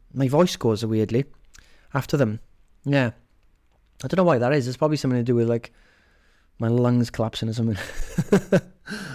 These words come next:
My lungs being inflamed or something like that. But I have noticed this, but it's a bit strange. Um, but I tell you what, you gotta be calm in the chaos in a, in a, in a, in a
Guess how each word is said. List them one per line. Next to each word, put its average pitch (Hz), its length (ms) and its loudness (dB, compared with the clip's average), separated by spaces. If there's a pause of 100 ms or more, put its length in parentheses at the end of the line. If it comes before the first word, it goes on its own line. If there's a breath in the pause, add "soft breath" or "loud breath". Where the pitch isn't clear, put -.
(160 loud breath)
My 123 100 2
lungs 135 320 4
being 127 160 2
inflamed 123 480 2
or 120 40 2
something 120 220 2
like 120 100 2
that. 117 320 0 (340 loud breath)
But 131 100 2
I - 20 6
have 127 140 4
noticed 131 320 0
this, 107 160 -2
but 113 160 0
it's 101 140 -8
a - 40 -20
bit 113 80 -4
strange. 117 380 -4 (420 loud breath)
Um, 117 420 2 (140)
but 123 80 2
I 123 60 6
tell 139 140 2
you 139 80 4
what, 131 180 6
you 131 60 2
gotta 127 140 4
be 127 80 2
calm 127 300 2
in 123 60 2
the 120 80 0
chaos 117 500 0
in 113 160 -6
a, 110 60 0
in 110 180 -2
a, 110 140 0
in 110 180 -4
a, 107 200 0
in 110 140 -4
a 107 240 -4